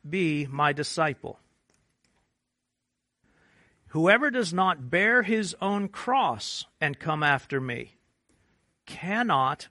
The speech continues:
be my disciple." For which of you,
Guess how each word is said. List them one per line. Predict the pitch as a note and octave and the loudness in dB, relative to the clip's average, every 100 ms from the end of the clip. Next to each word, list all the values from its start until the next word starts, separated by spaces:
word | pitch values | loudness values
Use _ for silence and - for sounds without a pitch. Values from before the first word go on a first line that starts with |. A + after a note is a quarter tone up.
| C#3 | -12
be | E3+ E3 C3+ C#3 B2+ | -6 -4 -4 -6 -8
my | C3 C3+ C#3 | -4 -2 -2
disciple." | C#3+ D#3 G#3+ A3+ A3 - - _ _ _ _ _ _ _ _ _ _ _ _ _ _ _ _ _ _ _ _ _ _ _ _ _ _ _ _ _ | -4 -8 -6 -8 -10 -16 -20 _ _ _ _ _ _ _ _ _ _ _ _ _ _ _ _ _ _ _ _ _ _ _ _ _ _ _ _ _
For | - E3 | -2 2
which | B3 - | 4 4
of | F3+ C3 | 2 0
you, | C3+ C#3+ G3+ | -2 -2 -2